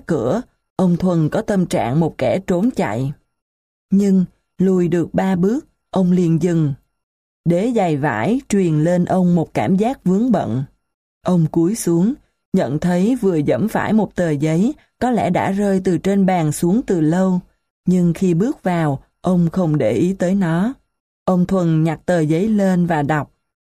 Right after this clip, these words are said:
"Tôi là Đào Lễ, chúa đảo khỉ đã trên hai chục năm nay.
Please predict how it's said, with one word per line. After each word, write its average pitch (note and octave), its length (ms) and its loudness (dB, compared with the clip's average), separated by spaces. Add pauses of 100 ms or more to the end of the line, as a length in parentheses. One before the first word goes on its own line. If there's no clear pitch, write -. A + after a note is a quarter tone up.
"Tôi F#3 320 2
là F3 160 0
Đào E3+ 280 2
Lễ, D3+ 400 0 (460)
chúa F#3+ 280 2
đảo D#3 260 -2
khỉ G3 580 -2
đã D3+ 420 -2
trên G3 280 0
hai F#3+ 240 0
chục F3+ 260 -4
năm F#3 260 4
nay. F#3 280 0